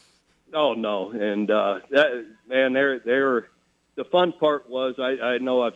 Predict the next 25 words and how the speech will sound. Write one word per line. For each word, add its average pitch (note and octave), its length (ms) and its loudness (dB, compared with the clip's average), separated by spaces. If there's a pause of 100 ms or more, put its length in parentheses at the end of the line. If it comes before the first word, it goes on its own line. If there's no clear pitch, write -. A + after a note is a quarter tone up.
said A#2+ 160 -2
it G#2+ 140 -6
a G#2 60 -6
lot, A#2 340 2
is G2+ 140 -8
just A#2+ 260 -8
how B2+ 120 2
much A#2+ 280 -4 (120)
joy, B2+ 380 2 (720)
uh, G2+ 260 -2
they G#2+ 200 0
play A#2 260 0
with. F#2 220 -8 (280)
Uh, G2 240 -4
they're A2+ 160 4
just A#2 280 -2
absolutely, A#2 1000 0 (400)
as A#2 200 2
opposed D#3 420 2 (120)
to C3+ 120 -2
pressure C3+ 600 0
and G#2+ 200 -6
feeling B2 440 0
tight, B2+ 320 0 (680)
they're C3+ 160 0